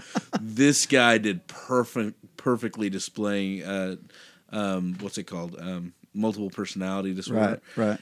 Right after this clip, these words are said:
Speaker 1: And it is this, there's this great hook, and oh my goodness.
Speaker 2: Yeah, don't spoil it.
Speaker 1: It's
Speaker 2: I haven't
Speaker 1: amazing.
Speaker 2: seen it yet.
Speaker 1: You just, I,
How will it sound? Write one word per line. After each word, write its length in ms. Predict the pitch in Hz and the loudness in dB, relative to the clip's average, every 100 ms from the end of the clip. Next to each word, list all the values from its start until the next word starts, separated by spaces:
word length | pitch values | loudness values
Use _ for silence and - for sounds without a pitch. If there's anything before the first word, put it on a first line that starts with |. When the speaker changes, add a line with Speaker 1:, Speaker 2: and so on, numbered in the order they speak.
| - | -6
Speaker 1:
And 240 | 107 107 | -2 0
it 140 | 107 135 | 4 6
is 220 | 123 104 | 6 4
this, 300 | 104 95 - - | 0 -2 -4 -6
there's 360 | 110 120 117 | 0 2 2
this 160 | 95 90 | -2 -4
great 540 | 98 104 101 101 95 | -2 0 2 2 -2
hook, 420 | - 104 101 98 - | -6 0 0 -2 -6
and 220 | 104 101 | -8 -2
oh 240 | 117 110 | 0 2
my 220 | 104 92 90 | 0 -2 -4
goodness. 300 | 95 90 90 | -4 0 6
Speaker 2:
Yeah, 140 | 117 | 6
don't 180 | 123 165 | 8 6
spoil 320 | - 214 165 | 10 12 12
it. 160 | 120 - | 12 6
Speaker 1:
It's 260 | 120 113 104 | 2 2 0
Speaker 2:
I 40 | |
haven't 100 | 92 143 | 6 8
Speaker 1:
amazing. 100 | 151 - | 8 10
Speaker 2:
seen 140 | 170 | 10
it 40 | |
yet. 260 | 135 120 110 | 10 8 6
Speaker 1:
You 160 | 120 135 | 4 4
just, 200 | 139 - | 4 4
I, 240 | 135 170 | 8 8